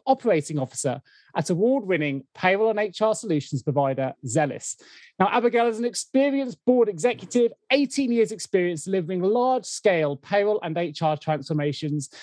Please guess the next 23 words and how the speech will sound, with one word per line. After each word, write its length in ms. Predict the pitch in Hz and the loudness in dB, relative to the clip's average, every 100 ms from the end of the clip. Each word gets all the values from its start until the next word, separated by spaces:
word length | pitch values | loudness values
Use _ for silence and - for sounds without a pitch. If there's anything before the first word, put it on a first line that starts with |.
| - - | -20 -2
She's 140 | 214 | 0
a 60 | 185 | 0
skilled 360 | - 226 190 | 2 2 2
strategic 600 | - 156 277 262 240 220 - | -4 0 2 2 0 -4 0
and 300 | 226 247 240 | 0 0 -4
customer 540 | - 262 - 254 254 - _ | -2 -2 0 -2 -2 -2 _
and 160 | 196 175 | -4 -4
commercially 680 | - 190 254 294 254 240 185 | -2 2 4 4 0 -4 -4
focused 460 | 151 185 151 156 165 | 0 0 0 -6 -4
leader 320 | 151 147 139 _ _ - | -2 -4 -6 _ _ 2
who 100 | 196 | 4
is 120 | 170 | 4
currently 380 | - 226 262 294 | 2 2 2 -2
responsible 540 | 294 - 180 151 151 | -2 2 0 0 -4
for 120 | - | -2
leading 340 | 175 180 175 170 | 0 0 0 -2
Zelis 380 | 139 208 226 233 | 0 0 0 -4
operations 560 | - 175 156 147 151 | -4 0 0 0 -6
across 280 | 151 165 139 | -4 -4 0
the 100 | 143 | 0
U 200 | 175 262 | 2 0
K, 420 | 180 190 175 165 - - - | 2 0 0 -4 -10 -20 0
Ireland, 480 | 185 185 175 165 | 2 4 2 0